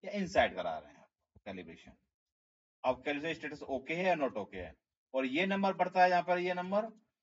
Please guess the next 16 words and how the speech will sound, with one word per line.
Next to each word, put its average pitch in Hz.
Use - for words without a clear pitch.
यही 160
नंबर 170
आपका 147
जाता 139
है 170
उसमें 147
पार्ट 147
सबमिशन 139
वारंट 104
में। -
ये 123
नंबर 135
कहाँ 135
जाता 135
है 139
आपका? 170